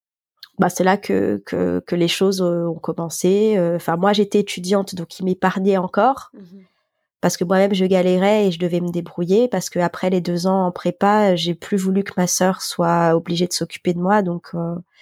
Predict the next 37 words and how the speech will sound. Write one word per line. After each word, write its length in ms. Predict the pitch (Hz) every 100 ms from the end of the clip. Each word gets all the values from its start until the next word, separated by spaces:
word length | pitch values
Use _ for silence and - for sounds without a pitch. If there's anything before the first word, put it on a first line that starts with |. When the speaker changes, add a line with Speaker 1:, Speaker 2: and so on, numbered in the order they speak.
| -
Speaker 2:
Mm. 60 | 214 196 185 _
Speaker 1:
bah, 160 | 165 165
j'ai, 520 | 156 165 165 165 165 160
j'ai 120 | 165
décidé 380 | 175 - 180 190
de 320 | 175 165 156 -
trouver 260 | - 190
des 120 | 180
solutions 480 | 170 185 175 - 180
de 80 | 180
par 240 | - 170
moi-même. 420 | 170 165 180 254 269 -
Speaker 2:
Mhm. 280 | 214 202 208 - - _ _ _ _ _ -
Speaker 1:
Et 240 | 170 165
donc, 220 | 156 160
j'ai 180 | 151 160
pris 240 | - -
mon 160 | 180 175
indépendance 880 | 165 170 170 160 180 196 254 - -
et, 280 | 170 165 165
euh, 400 | 165 165 123 110
et 80 | 156
mes 100 | 165
parents 220 | 139 185
ne 60 | 220
m'ont 120 | 196
jamais 300 | 185 180 180
aidée, 200 | 202 262
quoi. 240 | - 190 - _ _ _ _
Speaker 2:
Ouais. 60 | 190 175 _ _ _ _ _ _ _ _ _ _
Speaker 1:
Et, 320 | 190 180 175 175
euh, 1400 | 170 170 170 165 165 92 92 - - - - 50 - - 50 -
ils 120 | - 180
ne 80 | 180
m'ont 180 | 175
jamais 380 | 170 190 240 262
aidée. 520 | 202 180 202 302 370